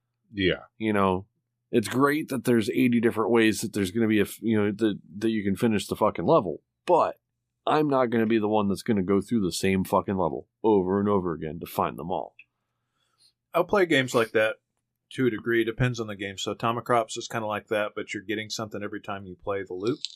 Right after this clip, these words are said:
Speaker 2: But Atomic Crops is also roguelike, and you don't know what you're gonna get every time. So that is
Speaker 3: So what is Deathloop then?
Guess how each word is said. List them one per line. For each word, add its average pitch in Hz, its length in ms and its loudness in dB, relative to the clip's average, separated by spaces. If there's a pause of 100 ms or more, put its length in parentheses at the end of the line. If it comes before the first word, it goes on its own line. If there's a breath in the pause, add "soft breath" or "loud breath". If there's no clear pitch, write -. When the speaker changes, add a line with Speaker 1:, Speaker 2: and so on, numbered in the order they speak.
(160)
Speaker 2:
But 135 160 6 (240)
Atomic 120 440 2
Crops 107 440 2
is 98 420 2
also 92 800 2
roguelike, 92 640 2
and 98 160 0
you 95 120 2
don't 95 240 2
know 92 160 2
what 87 240 0
you're 82 100 -8
gonna 82 160 -6
get 76 300 -8
every 82 240 -6
time. - 240 -12 (920)
So 113 680 4 (240)
that 127 400 0 (260)
is 117 460 2
Speaker 3:
So 110 160 2
what 117 180 2
is 110 200 0
Deathloop 98 500 -4
then? 95 200 -14